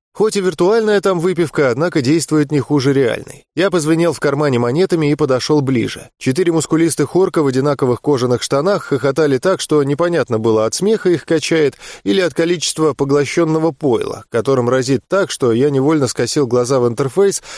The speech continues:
посмотреть, не появился ли какой-нибудь дебаф.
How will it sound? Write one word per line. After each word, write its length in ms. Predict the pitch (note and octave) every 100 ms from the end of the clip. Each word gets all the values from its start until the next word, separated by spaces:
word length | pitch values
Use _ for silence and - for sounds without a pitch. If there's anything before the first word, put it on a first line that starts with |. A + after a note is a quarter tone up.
| -
посмотреть, 480 | - E3+ F#3 D#3+ A#2+
не 80 | B2+
появился 500 | C#3 C#3+ E3 - C#3
ли 80 |
какой-нибудь 560 | B2+ C#3 D3+ C#3 C3+ C3
дебаф. 480 | B2+ A#2 A2 -